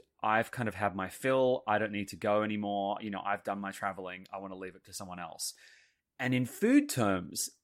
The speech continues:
it was very much like, it's like she'd had her fill, basically, and she was basically saying, "Look, I want to let someone else, I've had enough,"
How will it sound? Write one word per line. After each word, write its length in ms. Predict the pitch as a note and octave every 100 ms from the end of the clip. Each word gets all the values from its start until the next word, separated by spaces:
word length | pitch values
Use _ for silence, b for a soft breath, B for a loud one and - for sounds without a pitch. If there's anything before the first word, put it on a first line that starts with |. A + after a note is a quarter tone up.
| _ _ _
it 140 | C3+ -
was 140 | B2+
very 260 | G2+ C#3 D#3
much 300 | D3+ C3+ -
like, 480 | G#2+ G#2 F#2+ - -
it's 180 | - D3
like 120 | D3+
she'd 160 | D3 C#3
had 120 | A#2+
her 80 | G2
fill, 280 | - A#2+ G#2+
basically, 440 | F#2 E2+ F2+ F2
and 120 | E2 -
she 80 |
was 100 | G2+
basically 300 | F#2 G2+ -
saying, 200 | G2 F#2+
"Look, 140 | G2 -
I 60 | G#2+
want 160 | G#2
to 80 | G2+
let 200 | G#2+ -
someone 240 | G#2+ F#2+
else, 180 | F2+ F#2 A#2+
I've 120 | G#2
had 160 | A2
enough," 360 | F#2+ E2 -